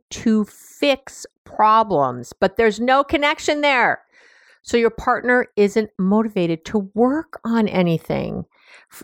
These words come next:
for what? I think they're thinking, "For what? For you to nag them? For them to be, for you to be cold and withholding?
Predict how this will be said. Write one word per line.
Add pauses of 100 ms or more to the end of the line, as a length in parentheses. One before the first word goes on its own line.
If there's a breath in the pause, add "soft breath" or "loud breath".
(100)
for
what?
I
think
they're
thinking,
"For
what?
For
you
to (100)
nag
them?
For
them
to
be, (200 loud breath)
for
you
to
be
cold
and
withholding?